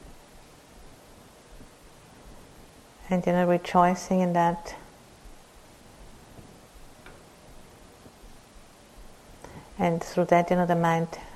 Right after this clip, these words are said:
acquaints itself with that subtle joy, which is so enriching,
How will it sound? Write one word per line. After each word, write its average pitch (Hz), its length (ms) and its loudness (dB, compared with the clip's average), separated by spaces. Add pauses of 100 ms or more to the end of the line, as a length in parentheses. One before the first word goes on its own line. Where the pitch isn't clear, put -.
(640)
acquaints 185 560 4
itself 175 480 2
with 175 140 0
that 165 220 2
subtle 175 460 2
joy, 170 680 4 (1120)
which 170 240 2
is 175 100 0
so 170 300 4
enriching, 170 880 2